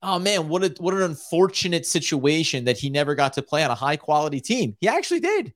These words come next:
Like, Houston <laughs> was actually first in their division every single, what, one, two, three, four, five, six seasons out of his tenure with the team. They were finishing first in the division and going to the playoffs. Never got to the ultimate goal of even reaching a Super Bowl, but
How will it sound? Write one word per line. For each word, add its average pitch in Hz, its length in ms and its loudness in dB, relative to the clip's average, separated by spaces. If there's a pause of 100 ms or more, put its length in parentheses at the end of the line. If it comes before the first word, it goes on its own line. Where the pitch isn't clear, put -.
(100)
Like, 160 200 2
Houston 240 460 0
<laughs> 214 120 0
was 208 160 4
actually 196 640 0 (380)
first 208 320 0
in 190 100 -2
their 180 120 0
division 160 640 0 (140)
every 185 340 2
single, 180 320 -2
what, 160 200 4
one, 190 260 -2
two, 208 320 2
three, 196 340 0
four, 214 460 0 (260)
five, 214 400 2
six - 480 0
seasons 208 640 0 (360)
out 165 140 0
of 175 100 -2
his 185 180 2
tenure 220 340 -2
with 170 140 0
the 156 80 -2
team. 175 440 -2
They 147 160 0
were 185 160 0
finishing 165 460 -4
first 165 280 4
in 165 60 -4
the 151 60 -4
division 160 340 2
and 143 120 -4
going 147 200 2
to 127 80 -2
the 120 80 -4
playoffs. 180 420 0 (220)
Never 156 300 0
got 143 580 0 (440)
to 151 80 4
the 131 160 -6
ultimate 160 420 0
goal 127 240 2
of 123 80 -4
even 123 200 -4
reaching 127 280 0
a 107 60 0
Super 208 400 0
Bowl, 107 260 -2
but 113 340 0